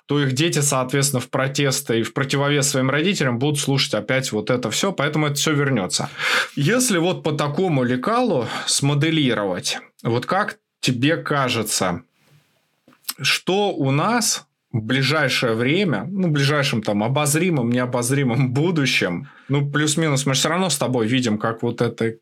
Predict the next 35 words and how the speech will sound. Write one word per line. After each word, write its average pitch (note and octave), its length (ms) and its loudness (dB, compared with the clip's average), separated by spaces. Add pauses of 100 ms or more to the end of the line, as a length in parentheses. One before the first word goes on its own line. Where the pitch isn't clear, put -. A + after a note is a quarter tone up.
(200)
там, G2+ 380 0
условно, B2 420 0
The A#2 340 0
Cure, C#3 380 0
The C3+ 240 0
Smiths, C#3+ 680 0
кино, D3+ 580 2
потом C#3+ 400 0
что-то C#3+ 360 0
вот C#3+ 180 0
это C#3+ 220 -2
андеграунд, D3 720 0
щас C#3+ 220 0
опять D3+ 380 0
что-то D3 260 -2
вот D3+ 200 0
начинают D3+ 580 0
такое D3+ 340 -2
вот, C#3+ 240 0 (220)
а, C3 260 0
постпанк D3 600 0
какой-то D3 540 0
играть, C#3 460 0
это C3+ 180 0
все, D3+ 280 0
ну, C#3+ 180 0
вот C#3+ 300 -2 (240)
чего D#3+ 320 0
у D#3+ 40 0
нас C#3+ 240 0
дальше, G#2 540 -2 (160)
по D3+ 80 0 (140)
идее? F#2+ 500 -2 (1120)
Если D#3 300 2
посчитать. A#2+ 720 -2